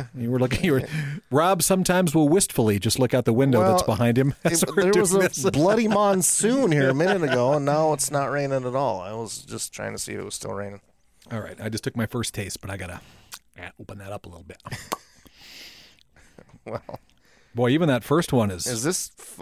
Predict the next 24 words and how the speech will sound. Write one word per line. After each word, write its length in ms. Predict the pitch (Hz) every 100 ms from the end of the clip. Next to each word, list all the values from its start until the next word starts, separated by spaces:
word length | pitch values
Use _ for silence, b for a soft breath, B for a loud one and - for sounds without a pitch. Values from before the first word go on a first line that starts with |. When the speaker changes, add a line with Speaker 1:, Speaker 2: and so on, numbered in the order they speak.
| -
Speaker 1:
how 240 | 117 117
old 160 | 147 156
is 100 | 143
this? 200 | 165 -
Five, 240 | - 117
six 240 | - 135 -
years? 220 | 127 151 -
You, 80 | 127
Speaker 2:
This 320 | 160 262 131
Speaker 1:
did 80 | 151
you 60 | 180
say? 40 |
Speaker 2:
is, 340 | 185 165 - - _
it's 200 | 175 175
a 60 | 180
straight, 420 | - 226 170 139
so 280 | - - 143
it's 140 | 131
at 100 | 147
least 320 | 147 185 -
two. 400 | - 156 107 107 - _ _ _ _ _
Um, 460 | 127 127 123 120 117
thirty-seven 920 | - - 190 190 180 - 170 147 139
months. 500 | 117 92 - -